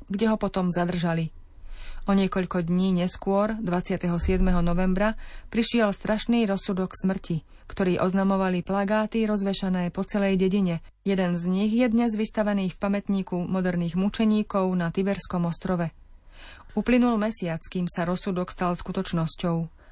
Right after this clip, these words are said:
Mesiac, ktorý o mnoho rokov neskôr majstrovsky vyrozprávala jeho dcéra Rafaela,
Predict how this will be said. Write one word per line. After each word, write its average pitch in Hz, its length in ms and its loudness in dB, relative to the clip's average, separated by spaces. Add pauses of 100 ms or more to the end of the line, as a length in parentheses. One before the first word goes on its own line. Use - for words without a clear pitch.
(200)
Mesiac, 214 480 2
ktorý 247 400 0
o 220 80 4
mnoho 226 240 4
rokov 214 320 0
neskôr 214 560 0
majstrovsky 220 640 0
vyrozprávala 202 800 0
jeho 175 160 0
dcéra 185 400 0
Rafaela, 175 720 -2